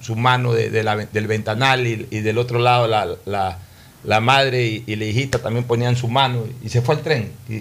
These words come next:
y una pena, una nostalgia. Sale un idiota a decir de que, ah, sí, pero es que... Eh, pobrecito el hombre, porque cree que él es el que no sé qué,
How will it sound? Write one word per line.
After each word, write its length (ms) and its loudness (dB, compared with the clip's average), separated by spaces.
y 180 -4
una 260 -2
pena, 220 2
una 120 2
nostalgia. 440 -4
Sale 240 2
un 100 0
idiota 520 0
a 40 -4
decir 420 -6
de 120 -8
que, 180 -6
ah, 200 -2
sí, 360 -2
pero 160 2
es 40 -4
que... 380 0
Eh, 220 -2
pobrecito 580 2
el 100 0
hombre, 360 2
porque 320 -4
cree 220 -4
que 100 -4
él 80 0
es 100 2
el 220 2
que 100 -2
no 120 -8
sé 200 -8
qué, 180 0